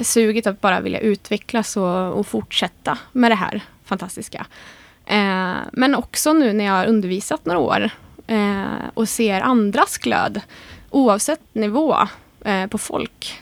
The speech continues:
Eh, så, eh, det är liksom, det finns en glöd där i ögonen, en vilja att vilja bara, mm, utvecklas mer. Den gillar jag. Eh, och den,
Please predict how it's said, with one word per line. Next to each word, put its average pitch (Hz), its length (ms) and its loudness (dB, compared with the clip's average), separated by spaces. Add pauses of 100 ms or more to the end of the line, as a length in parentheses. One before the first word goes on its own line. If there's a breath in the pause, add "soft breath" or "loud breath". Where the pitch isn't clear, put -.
Eh, 214 360 4
så, 214 380 2
eh, 226 200 0 (640)
det 233 140 0
är 269 40 6
liksom, 285 280 0
det 302 80 -4
finns 370 260 0
en 294 120 2
glöd 339 280 0
där 202 200 0
i 220 40 2
ögonen, 226 480 2
en 226 200 0
vilja 254 460 0 (400 loud breath)
att 202 260 -6
vilja 214 400 0
bara, 208 580 -2 (400 loud breath)
mm, 294 360 -2
utvecklas 294 540 -4
mer. 302 280 0 (180)
Den 285 220 2
gillar 262 160 4
jag. 247 200 4 (280)
Eh, 214 260 -4
och 220 80 -4
den, 262 440 0